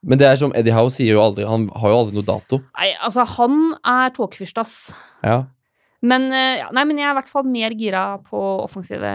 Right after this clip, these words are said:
Speaker 2: Newcastle-spillere enn defensive Newcastle-spillere i den kampen. Samtidig, eh, det er ikke noe gærent i å satse på, altså, Newcastle defensivt med Benitez. Det,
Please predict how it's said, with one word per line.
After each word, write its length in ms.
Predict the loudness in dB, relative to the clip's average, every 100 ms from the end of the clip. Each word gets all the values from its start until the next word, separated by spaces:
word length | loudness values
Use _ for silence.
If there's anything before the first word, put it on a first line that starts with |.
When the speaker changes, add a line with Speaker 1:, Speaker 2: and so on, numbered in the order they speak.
| -6
Speaker 2:
Newcastle-spillere 760 | -10 -14 -20 -20 -12 -10 -10 -6
enn 340 | -6 -4 -4
defensive 500 | -4 -8 -10 -8 -8 -8
Newcastle-spillere 760 | -12 -10 -10 -12 -14 -12 -10 -8
i 40 |
den 120 | -8 -8
kampen. 360 | -4 -2 -2 -4 _ _ _ _ _ _
Samtidig, 380 | -4 0 2 0 -2 -6 _ -10
eh, 220 | -4 -2
det 80 | -2
er 60 | -2
ikke 100 | -4
noe 140 | -4 0
gærent 680 | -2 0 0 -2 -6 -18 -20 _ _ _ _ -4
i 120 | -2
å 160 | 0 0 0 -2
satse 300 | -4 -10 -10 -6
på, 80 |
altså, 840 | -2 0 0 2 0 -2 -4 -2 0
Newcastle 340 | -2 -4 -10 -10
defensivt 540 | -10 -6 -8 -8 -8
med 200 | -6 -4
Benitez. 460 | -4 -4 -2 -4 -4
Det, 140 | -4